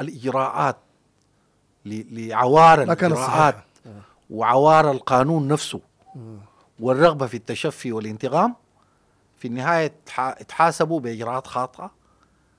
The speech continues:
Speaker 1: وحرموا من حقهم في الدفاع عن النفس، حرموا من حقهم في ال-، التقاضي والاستئناف، و-، وبالتالي جاءت المحاكم، آه،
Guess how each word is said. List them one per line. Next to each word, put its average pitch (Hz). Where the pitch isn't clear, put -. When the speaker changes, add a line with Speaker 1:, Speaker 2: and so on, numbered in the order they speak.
Speaker 1:
وحرموا 117
من 104
حقهم 104
في 98
الدفاع 104
عن 104
النفس، 120
حرموا 120
من 92
حقهم 104
في 92
ال-، 85
التقاضي 117
والاستئناف، 117
و-، 104
وبالتالي 104
جاءت 143
المحاكم، 139
آه، -